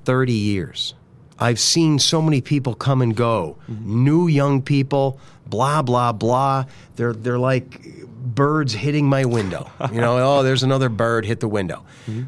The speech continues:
Speaker 1: But you, Jack, the reason you're here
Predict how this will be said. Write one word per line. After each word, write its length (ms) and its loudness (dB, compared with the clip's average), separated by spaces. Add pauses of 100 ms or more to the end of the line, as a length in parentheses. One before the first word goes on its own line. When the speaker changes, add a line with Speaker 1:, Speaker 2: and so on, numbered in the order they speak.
(100)
Speaker 1:
But 200 0
you, 380 0
Jack, 600 -8
the 100 0
reason 360 0
you're 140 2
here 600 -4